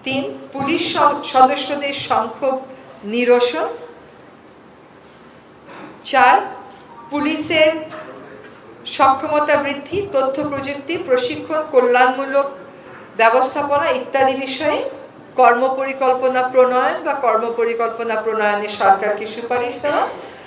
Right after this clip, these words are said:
আর পুলিশ সংক্রান্ত যে সমস্ত আইন, নীতি, আহ, গবেষণা করতে হবে, এইগুলোর বিষয়েও সরকারকে সুপারিশ প্রদান করা।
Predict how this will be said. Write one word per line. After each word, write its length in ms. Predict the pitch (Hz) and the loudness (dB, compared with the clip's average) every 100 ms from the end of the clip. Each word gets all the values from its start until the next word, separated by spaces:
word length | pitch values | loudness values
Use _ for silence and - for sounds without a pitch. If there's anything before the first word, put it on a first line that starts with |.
| - | 0
আর 120 | 208 - | 2 2
পুলিশ 380 | 285 339 403 - | 0 0 0 -2
সংক্রান্ত 420 | 330 320 311 302 | -4 -4 -6 -6
যে 140 | 285 | -8
সমস্ত 400 | 269 285 277 269 | -8 -8 -8 -4
আইন, 580 | 285 240 226 226 233 233 | -4 2 2 4 2 -2
নীতি, 500 | 233 233 233 233 233 233 - - - | -2 -4 -4 -6 -6 -8 -16 -20 -8
আহ, 560 | 180 175 175 175 180 - | 2 6 6 4 -2 -2
গবেষণা 500 | 226 240 254 247 269 | 4 6 6 4 0
করতে 340 | 262 262 254 285 | 0 0 0 -2
হবে, 200 | 311 311 | -4 -4
এইগুলোর 500 | 240 262 269 254 226 | -2 -2 0 2 2
বিষয়েও 480 | 220 - 208 185 180 | 0 -2 -2 0 -2
সরকারকে 680 | 180 175 - 180 - 508 - - - | -2 -4 -2 -6 -6 -10 -10 -14 -10
সুপারিশ 480 | - 247 175 - - | -4 -2 -4 -6 -10
প্রদান 320 | 131 - 87 - | -14 -14 -16 -16
করা। 200 | 92 | -16